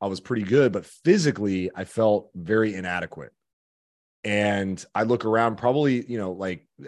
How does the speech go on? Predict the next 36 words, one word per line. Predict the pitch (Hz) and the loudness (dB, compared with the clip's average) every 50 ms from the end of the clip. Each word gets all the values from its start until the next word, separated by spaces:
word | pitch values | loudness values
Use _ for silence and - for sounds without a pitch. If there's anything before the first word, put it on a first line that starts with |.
| 135 135 - | -16 -16 -10
when | 135 135 139 147 | -4 -4 -2 0
you're | 156 180 185 | 2 2 2
in | 156 | 2
sports, | 123 - - 131 127 113 98 - | 0 -4 0 2 2 2 2 0
you | 110 104 | -2 -2
just | 110 104 - 120 | -2 -4 -4 -6
look | 110 - | -6 -4
around | 104 92 95 104 104 104 98 | -4 -4 -2 -2 -2 -2 -4
at, | 85 | -6
like, | 90 90 - | -8 -10 -10
the | 95 82 | -12 -14
best, | 71 82 87 85 82 - - - - | -10 -10 -10 -10 -10 -12 -14 -12 -10
right? | 85 85 85 85 | -10 -10 -10 -10
And | 85 92 | -10 -10
you're | 95 92 | -10 -8
like, | 90 85 80 78 80 - - | -8 -8 -10 -12 -14 -16 -14
"Man, | 101 110 104 95 | -12 -10 -10 -8
these | 101 117 117 104 | -8 -8 -8 -6
guys | - 107 95 92 85 87 | -4 -4 -4 -4 -4 -6
are, | 85 | -10
like, | 85 80 76 69 71 _ - _ | -10 -10 -12 -14 -16 _ -20 _
physical | - - 110 110 98 92 95 - 82 80 | -12 -8 -8 -6 -6 -6 -8 -10 -10 -10
specimens," | - - - 110 117 110 - - 87 80 71 67 67 73 - | -12 -6 0 0 0 0 -2 -8 -10 -12 -14 -16 -18 -18 -14
you | 87 | -14
know, | 87 87 | -12 -10
in | 87 87 | -12 -8
biking, | 76 101 104 107 104 104 90 90 | -4 -2 -2 -2 -4 -6 -10 -12
I'm | 87 85 | -12 -12
sure | - 92 87 85 | -12 -12 -12 -12
it's | 78 - | -12 -14
the | 85 | -16
same | - - 90 85 80 80 | -14 -12 -12 -12 -12 -14
thing | - - 101 101 95 | -10 -10 -8 -8 -8
where | 87 85 80 | -8 -10 -10
it's | 80 78 76 - - | -12 -14 -12 -10 -10
like | 90 85 80 - | -10 -10 -10 -14